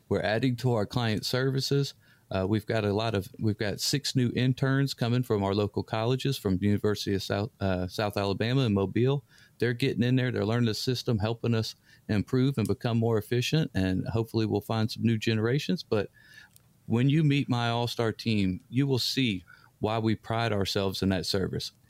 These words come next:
Every client gets first five-star experience, first-class service all day, every day.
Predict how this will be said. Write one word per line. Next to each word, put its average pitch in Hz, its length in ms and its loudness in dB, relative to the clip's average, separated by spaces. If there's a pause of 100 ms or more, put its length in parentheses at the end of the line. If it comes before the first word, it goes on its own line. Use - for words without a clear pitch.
(160)
Every 135 240 0
client 113 440 -2
gets - 160 -2
first 117 460 -2
five-star 120 540 0
experience, 101 640 -2 (240)
first-class 113 640 -2
service 98 460 0 (120)
all 131 220 0
day, 113 300 -2
every 95 240 0
day. 90 340 0